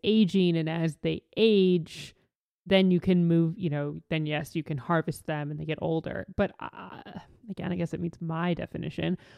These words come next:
which is to say that I put things in somewhere, and then I go away and I come back and my grapes are older. And look, they, they functioned without my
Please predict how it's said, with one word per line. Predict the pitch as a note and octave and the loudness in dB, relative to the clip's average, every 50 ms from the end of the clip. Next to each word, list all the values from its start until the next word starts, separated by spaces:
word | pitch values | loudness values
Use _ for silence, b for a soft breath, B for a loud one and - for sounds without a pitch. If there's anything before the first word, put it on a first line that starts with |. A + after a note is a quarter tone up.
| b b | b b
which | b F#3 - F#3 | b 0 0 0
is | E3 - | 0 0
to | F#3 E3+ | 0 0
say | - - E3+ D#3+ D#3+ D#3+ | 2 2 2 4 4 4
that | D#3 D#3 - - b b b b b _ _ - | 2 0 -2 -6 b b b b b _ _ -4
I | - E3+ F3 F3+ | 0 2 2 2
put | F3 - - - A#3 A3 _ - | 0 -2 0 0 0 0 _ 2
things | - G#3 G3+ G3+ G3 E3 | 2 4 4 4 4 4
in | G3 G3 F#3+ F#3+ F#3+ F3 | 6 4 6 6 4 2
somewhere, | - - E3+ D#3 D#3 D#3 D#3+ D#3+ | 2 0 0 0 2 2 2 2
and | D#3+ D3+ | 2 0
then | D#3+ D#3+ | 0 0
I | D#3+ | 0
go | D#3 - F3+ F3 | 0 2 2 2
away | E3 D#3+ E3+ F3+ F3+ E3+ D#3+ D#3+ E3 | 4 4 4 4 4 4 4 4 2
and | D#3+ D3+ | 0 -2
I | D#3+ | -4
come | - - F3 E3 | -2 -2 -2 0
back | C#3+ F#3+ F#3 F3 D#3+ D3+ D3+ D#3 - - | 2 4 4 6 6 4 2 0 -2 -6
and | - D#3+ | -6 -4
my | D#3 | -4
grapes | D#3 D#3 G3+ G#3 G#3 - - - | -2 2 4 4 4 4 2 0
are | F#3 - | -2 -2
older. | - D3+ D#3+ D#3+ - C#3 C#3+ D3 - - - | 0 -2 -2 -2 -2 -2 -4 -4 -4 -6 -4
And | F3+ F3+ G3 | -4 -2 0
look, | G#3 B3 G3 D#3 - - - - | 2 2 2 2 0 -4 -12 -6
they, | - F3 E3+ E3+ E3+ E3+ D#3+ D#3 - - | -4 -2 0 2 2 0 0 -2 -2 -2
they | F3+ F3+ | -2 -2
functioned | - - G#3 G3+ G#3 - - - F#3 F3+ D#3+ | 2 4 4 4 4 4 2 0 2 2 4
without | D#3 E3 D#3 E3 D#3 D#3+ - | 2 2 4 4 2 2 2
my | - D#3 D#3 D3+ D3+ D3+ D3+ E3+ | 0 0 0 0 0 0 -2 -4